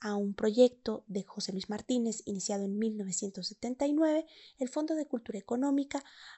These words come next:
ha realizado una intensa labor de rescate y difusión de muchas revistas literarias en ediciones facsimilares en su serie Revistas Literarias Mexicanas Modernas, entre las cuales encontramos los números de Ulises, Contemporáneos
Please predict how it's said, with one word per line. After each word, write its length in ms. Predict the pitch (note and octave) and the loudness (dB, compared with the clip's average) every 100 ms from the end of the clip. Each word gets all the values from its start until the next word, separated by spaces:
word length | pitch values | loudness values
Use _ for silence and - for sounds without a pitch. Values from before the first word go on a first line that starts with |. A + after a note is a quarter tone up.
| _ _ _ _ | _ _ _ _
ha 120 | B3 | 0
realizado 400 | C4+ C4+ C4 C4+ | 2 2 0 0
una 80 | A#3+ | 0
intensa 500 | G#3 G#3 C4+ C#4+ D4 | -2 2 2 2 0
labor 260 | C#4+ B3+ A#3 | 0 0 0
de 80 | G#3 | 0
rescate 500 | G3 - - A3+ G3+ | 0 -2 -2 -2 -2
y 20 | |
difusión 480 | F#3+ G3+ - C4+ C4 | -2 0 2 2 0
de 80 | |
muchas 320 | A3 G#3 A3 G#3 | -2 -4 -4 -4
revistas 400 | G3+ F#3+ G#3 - | -6 -6 -6 -6
literarias 640 | G3 G3+ A3 A#3 A3+ - | -4 0 4 4 2 0
en 140 | G#3 | -4
ediciones 420 | G3+ G3+ G3+ G3 - | -4 -2 0 0 -2
facsimilares 640 | G#3 - C4+ C#4 C4+ C4+ | -4 -2 2 4 4 2
en 80 | C4 | -2
su 100 | D4 | -2
serie 380 | - C#4+ B3+ C4 - _ | 2 4 4 2 -4 _
Revistas 540 | - C#4 A#3+ - A#3+ - | 0 2 2 -2 -6 -8
Literarias 580 | G#3+ G#3 G3 G3 F#3+ - | -8 -6 -4 -4 -6 -8
Mexicanas 540 | G3 F3+ - G3 F#3 | -10 -10 -8 -8 -6
Modernas, 560 | A3+ B3+ C#4+ C4+ E4 - - - _ | 0 4 4 4 0 -2 -10 -20 _
entre 240 | C#4+ D4 E4+ | -8 -2 0
las 160 | E4+ | 2
cuales 320 | - B3 A#3 | 2 2 2
encontramos 580 | A#3+ A#3 A3+ A3 G3+ G3 | -2 -4 -6 -4 -6 -6
los 160 | F#3+ - | -8 -4
números 460 | G#3+ G3+ F#3 - - _ _ - | -2 -2 -4 -10 -14 _ _ -6
de 160 | E3+ | -4
Ulises, 540 | F3 A#3+ D4 D#4+ - - _ - | 0 0 2 0 -2 -14 _ -10
Contemporáneos 920 | G3 F#3 A3+ B3 D4 D#4+ F4+ F4+ - | -10 -4 -4 2 4 4 2 -2 -10